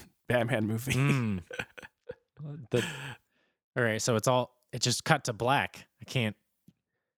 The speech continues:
Speaker 2: The first song off our new album.
Speaker 1: So they're kinda doing, looks like a, like a, I mean, they're only, it's like a shortened version of their sets they've been doing lately.
Speaker 2: Oh, so they're playing Cynical. This, okay, that's cool.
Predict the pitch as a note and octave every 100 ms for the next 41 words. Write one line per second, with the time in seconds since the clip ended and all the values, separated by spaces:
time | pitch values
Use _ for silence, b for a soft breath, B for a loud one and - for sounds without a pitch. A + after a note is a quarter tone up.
0 | _ _ _ _ _ _ A#2+ - F3 F3
1 | E3+ E3+ D#3+ - A#2+ A2+ B2+ A2+ C#3+ F#2
2 | F2 F2 _ _ _ _ _ _ _ _
3 | - - _ _ _ _ - E3+ C#3+ E3+
4 | - C4+ A3 A3 G3+ F#3+ - F3 C#3+ C3+
5 | B2+ A#2 - _ _ C#3+ D3 D3+ E3+ D#3+
6 | C#3+ D3 D#3+ C3 - D#3+ D3 B2+ A#2+ B2+
7 | B2 A#2 A2+ A2+ A2 A2+ A2+ A2+ A2 G#2+
8 | F#2 - _ - - C3+ - - A#2+ A2+
9 | A2+ G#2+ G2+ G2 - A#1+ - - _ _
10 | _ _ - E3+ - A#2+ A#2+ D3 B2 A2+
11 | - D#3+ - F2 F#2+ - _ _ _ _
12 | - F3+ - E3 C3 G3+ - - A2+ G2+
13 | G#2+